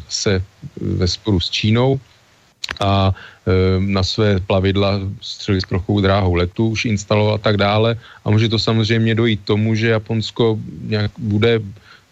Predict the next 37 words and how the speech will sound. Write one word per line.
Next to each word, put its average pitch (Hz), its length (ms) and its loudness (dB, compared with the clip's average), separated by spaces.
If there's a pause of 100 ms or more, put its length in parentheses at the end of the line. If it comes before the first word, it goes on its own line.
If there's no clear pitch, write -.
(500)
buď 196 120 -2 (120)
může 139 320 0
se 131 160 -2
stát, 120 240 -2
jak 117 100 -2
jsem 131 220 -2
říkal, 127 400 -2 (400)
za 107 100 2
určité 113 300 0
situace 107 560 -2
přejít 110 320 -2
do 104 80 -4
tábora 113 400 0
Číny, 95 400 0
což 107 320 -4
zatím 104 240 -2
se 107 160 -2
neví 87 320 2
úplně 101 320 2
pravděpodobné, 110 720 0 (320)
ale 107 160 2
že 117 80 0
Japonsko 113 400 -2
samozřejmě 110 720 0
je 98 80 0
dost, 101 400 -2
eh, 107 80 0 (480)
technologicky 98 640 0
vyspělé 101 560 2
a - 0 -
bohaté, 95 480 -2
aby 95 400 0 (320)
mohlo 98 240 2
ve 95 100 2
velice 95 380 0
krátké 95 400 -2
době 95 560 0